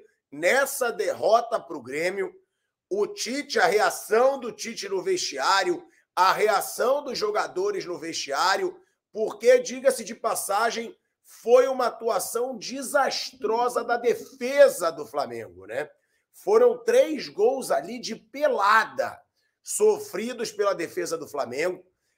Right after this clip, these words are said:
três gols que foram, inclusive, muito questionados no vestiário, e a gente vai passar aqui um pouco desse clima. Sempre depois dos jogos eu tento falar, lógico,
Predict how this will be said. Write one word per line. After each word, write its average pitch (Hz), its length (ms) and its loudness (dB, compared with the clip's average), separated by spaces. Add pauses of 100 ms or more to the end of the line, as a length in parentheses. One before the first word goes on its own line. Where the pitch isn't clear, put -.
(180)
três 262 420 10
gols 202 500 4 (280)
que 226 180 -8
foram, 294 640 8
inclusive, 196 600 -8
muito 240 440 -8
questionados 196 960 2 (340)
no 233 440 10
vestiário, 180 760 -2 (440)
e 208 140 4
a 226 100 4
gente 240 320 -2
vai 233 400 4
passar 226 380 0
aqui 214 500 0 (300)
um 208 260 -2
pouco 226 320 6
desse 190 320 -4
clima. 214 560 -2 (220)
Sempre 262 560 8
depois 208 360 -2
dos 175 140 -2
jogos 202 300 0
eu 180 140 -2
tento 226 460 -2
falar, 151 460 0
lógico, 160 760 0